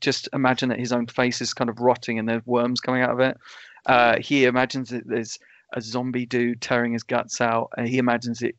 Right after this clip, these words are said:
he's on fire and <laughs> stuff. Uh, so it's pretty full on.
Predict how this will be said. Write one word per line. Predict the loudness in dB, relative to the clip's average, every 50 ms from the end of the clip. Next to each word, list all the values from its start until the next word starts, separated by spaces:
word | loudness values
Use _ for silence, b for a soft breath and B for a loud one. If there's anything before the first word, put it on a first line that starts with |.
| _ _
he's | -8 -6 -6 -4 -6 -6 -6
on | -6 -6 -6
fire | -8 -8 0 2 2 4 6 6 6 6 4 2 0 -2 B B B B B B -10
and | -10 -8 -2
<laughs> |
stuff. | -2 0 2 4 2 2 2 0 -6 -12 B B B B B B B 2
Uh, | 4 6 6 6 6 4 2 -2 _ _ -4
so | -2 -2
it's | -2
pretty | 2 0 0 0 0
full | -4 2 4 6 6
on. | 6 6 4 2 -2 -8